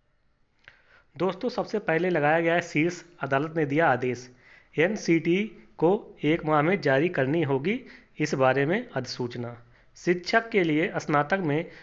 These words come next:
पचास प्रतिशत अंक जरूरी नहीं। स्कूलों में शिक्षक बनने के लिए बीएड के अलावा स्नातक में पचास फीसदी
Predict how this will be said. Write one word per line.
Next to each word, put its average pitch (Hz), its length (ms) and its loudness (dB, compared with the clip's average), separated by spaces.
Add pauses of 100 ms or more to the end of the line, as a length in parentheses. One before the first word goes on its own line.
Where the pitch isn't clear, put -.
(200)
पचास 156 500 2
प्रतिशत 147 460 -2
अंक 185 240 -2
जरूरी 123 380 2
नहीं। 123 300 -8 (2000)
स्कूलों 190 420 0
में 180 200 2
शिक्षक 180 400 -6
बनने 170 280 2
के 180 140 0
लिए 160 180 2
बीएड 151 340 2
के 175 80 2
अलावा 143 300 4
स्नातक 147 360 -2
में 165 200 4
पचास 151 360 -2 (840)
फीसदी 156 400 -2